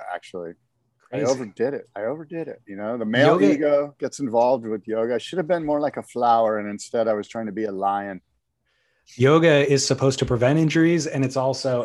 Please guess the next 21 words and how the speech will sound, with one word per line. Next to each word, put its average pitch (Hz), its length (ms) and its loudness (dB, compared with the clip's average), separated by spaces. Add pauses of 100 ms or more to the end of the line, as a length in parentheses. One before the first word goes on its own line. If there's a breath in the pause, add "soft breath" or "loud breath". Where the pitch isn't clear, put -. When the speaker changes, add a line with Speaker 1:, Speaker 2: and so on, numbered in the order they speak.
Speaker 2:
anti-ego. 123 960 -6 (680)
Speaker 1:
I 123 80 -2
know. 139 200 0 (100)
See, - 160 -8
that's, 120 340 0
that's 131 280 -2
what 139 160 -2
they're 131 120 -2
dealing 117 320 -2
with. 101 180 -6
When 117 100 -2
I 117 80 0
walk 120 260 0
into 110 160 -6
those 104 240 -6
rooms, 101 360 -8
they're 101 120 -8
dealing 104 260 -2
with 90 160 -10
this 101 200 -8
guy. 82 260 -4